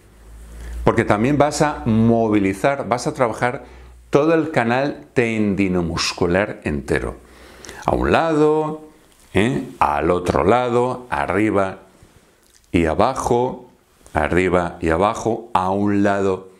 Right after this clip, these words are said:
y a otro lado, así también, ¿de acuerdo? En todas direcciones, una vez, otra vez, otra vez. Así también vas a trabajar todo ese canal, ¿eh? Te estoy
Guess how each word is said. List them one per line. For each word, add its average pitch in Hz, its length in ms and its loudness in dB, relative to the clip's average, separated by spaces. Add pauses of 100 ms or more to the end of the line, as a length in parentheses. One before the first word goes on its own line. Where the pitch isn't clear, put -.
(540)
y 90 200 2
a 87 120 0
otro 87 400 -2
lado, 113 680 0 (800)
así - 480 0
también, 107 800 0
¿de 87 80 2
acuerdo? 120 340 0
En 127 240 0
todas 170 320 2
direcciones, 87 720 -2
una 85 260 -2
vez, 127 360 0 (300)
otra 87 300 0
vez, 107 380 0
otra 92 280 0
vez. 107 200 -2
Así 135 240 -2
también 170 340 2
vas 147 180 0
a 135 60 -4
trabajar 143 480 -2 (560)
todo 175 340 4
ese 170 300 0
canal, 117 500 0
¿eh? 104 120 -6
Te 101 160 -6
estoy 110 480 -2